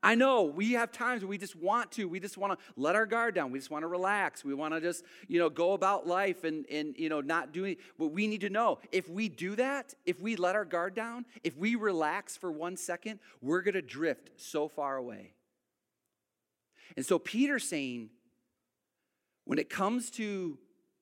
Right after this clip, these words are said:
tapping in and understanding and realizing the power that you have, in the provisions that God gives to you, in the promises that God has for you,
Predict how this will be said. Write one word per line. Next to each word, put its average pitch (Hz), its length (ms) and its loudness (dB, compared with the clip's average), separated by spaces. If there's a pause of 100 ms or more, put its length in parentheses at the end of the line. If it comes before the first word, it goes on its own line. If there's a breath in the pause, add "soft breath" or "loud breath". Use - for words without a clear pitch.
(200)
tapping 196 500 -2
in 185 280 -2
and 127 260 -2
understanding 175 640 -4
and 127 140 -6
realizing 160 500 -4
the 143 80 -8
power 147 340 -10
that 143 120 -14
you 151 100 -14
have, 151 300 -10 (1000)
in 131 80 0
the 120 60 -4
provisions 147 500 -4
that 160 140 -8
God 151 260 -4
gives 151 260 -8
to 160 120 -14
you, 160 340 -8 (800)
in - 80 -8
the - 80 -8
promises 165 580 0
that 165 120 -8
God 156 220 -4
has 156 300 -10
for - 120 -16
you, 185 280 -10